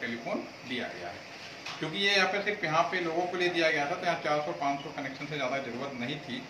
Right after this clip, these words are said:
ठीक है। तो यहीं पे सारी चीज़ें आपको मिल जाएगी, जैसा कि आप अभी हमें खड़े हैं यहाँ के telephone चेन पे।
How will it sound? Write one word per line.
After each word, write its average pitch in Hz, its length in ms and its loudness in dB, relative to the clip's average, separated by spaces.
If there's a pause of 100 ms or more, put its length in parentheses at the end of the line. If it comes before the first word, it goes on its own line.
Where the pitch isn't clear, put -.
(160)
ठीक 175 120 -4
है। 151 60 0 (420)
तो 175 80 -2
यहीं 165 180 2
पे 208 100 0
सारी 180 280 4
चीज़ें 180 260 -2
आपको 151 260 0
मिल 123 260 -2
जाएगी, 92 300 -8
जैसा 120 240 -2
कि 160 80 -2
आप 151 140 2
अभी 151 140 -2
हमें 147 240 -2
खड़े - 160 -2
हैं 143 220 -2
यहाँ 120 220 -4
के - 80 -2 (100)
telephone 120 500 -4
चेन 104 200 -6
पे। 98 140 -8